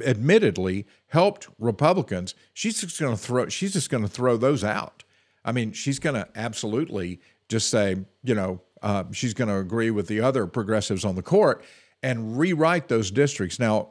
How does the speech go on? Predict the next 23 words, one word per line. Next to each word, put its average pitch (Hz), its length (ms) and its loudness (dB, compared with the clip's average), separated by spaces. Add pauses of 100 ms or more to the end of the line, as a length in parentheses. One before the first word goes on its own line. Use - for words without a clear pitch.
(120)
what, 131 460 2 (220)
what, 139 420 0
what 190 140 2
is, - 300 0
what 170 280 -4
standard 147 580 -2
is 95 80 -2
she - 140 -4
gonna 101 220 0
use? 107 340 0 (260)
Republicans 135 680 0
at - 160 -8
least 165 340 -2
use 123 240 -2
the 104 100 -4
standard 104 560 -2 (260)
of 101 140 -6
keeping 127 380 -2
cities 147 440 0
and 90 160 -6
communities 127 600 0
and 92 140 -6
counties, 135 540 0